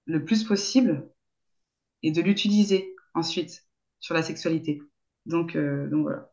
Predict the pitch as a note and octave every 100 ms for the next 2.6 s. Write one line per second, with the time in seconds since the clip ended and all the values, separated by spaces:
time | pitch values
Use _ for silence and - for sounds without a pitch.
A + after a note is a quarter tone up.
0 | _ E3 E3 E3 E3 E3 D3+ F#3 - D#3
1 | D3+ D3 D3 D3 D3 E3 - D#3+ F#3+ F#3+
2 | - D3+ - F#3+ -